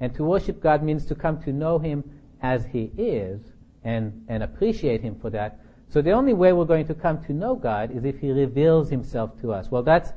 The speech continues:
what He is doing in this chapter, and really in the whole book of Revelation. God reveals to us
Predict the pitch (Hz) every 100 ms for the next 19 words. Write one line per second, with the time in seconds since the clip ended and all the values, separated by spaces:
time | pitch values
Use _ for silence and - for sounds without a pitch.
0 | - - - - 127 131 135 120 139 143
1 | 139 139 - - - 113 110 - - 247
2 | 226 127 117 117 123 139 202 156 131 135
3 | 135 139 131 127 117 123 139 - 117 135
4 | 139 123 110 107 208 214 - 147 113 107